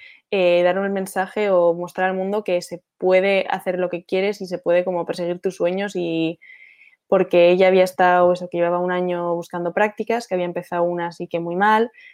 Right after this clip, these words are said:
que esto en Londres, se volvió a su país, era ya rumana,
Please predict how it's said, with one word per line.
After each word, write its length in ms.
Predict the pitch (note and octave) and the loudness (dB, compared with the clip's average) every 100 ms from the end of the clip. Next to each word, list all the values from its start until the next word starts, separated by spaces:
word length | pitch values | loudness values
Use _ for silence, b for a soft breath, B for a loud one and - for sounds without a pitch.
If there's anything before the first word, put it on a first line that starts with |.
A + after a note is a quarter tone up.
| _ _ | _ _
que 800 | G3 F3+ F3 F3 E3+ - - - _ | 2 4 4 4 2 0 -8 -16 _
esto 400 | - F3+ F3+ F3+ | -6 -2 -2 0
en 80 | G#3 | 0
Londres, 420 | F3+ F3+ E3 E3 - | 2 2 0 -4 -10
se 300 | - F#3 E3+ | -4 0 2
volvió 360 | E3+ E3+ E3+ | 2 2 2
a 20 | |
su 160 | F3 F#3+ | 0 -2
país, 320 | F3+ F3+ G3+ | 0 0 0
era 160 | F#3+ F3 | -2 -2
ya 240 | F3 F3 | 0 -4
rumana, 420 | F3 F3 F3 G3 | -6 -6 -4 -4